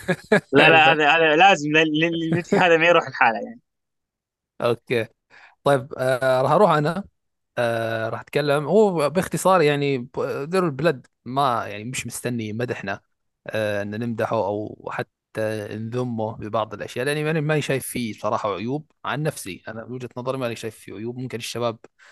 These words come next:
Speaker 2: بالنسبة لها شايفه سلبيات أو شيء، أو ممكن المستمعين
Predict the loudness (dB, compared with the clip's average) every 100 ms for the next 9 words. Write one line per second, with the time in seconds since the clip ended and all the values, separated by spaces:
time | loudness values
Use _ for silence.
0 | _ -8 -8 -6 -6 -6 -8 -10 -12 -14
1 | -14 -12 -10 -10 -12 -12 -6 -6 -8 -10
2 | -6 -6 -6 -10 -10 -8 -6 -4 -4 -6